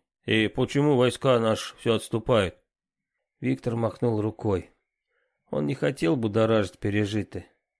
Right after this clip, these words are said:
«А ты не маши, рассказывай всё на чистоту.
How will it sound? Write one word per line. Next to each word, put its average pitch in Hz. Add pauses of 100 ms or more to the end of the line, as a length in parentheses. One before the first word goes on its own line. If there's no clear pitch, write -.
(440)
«А 117
ты 127
не 117
маши, 120 (120)
рассказывай 131
всё 131
на 117
чистоту. 120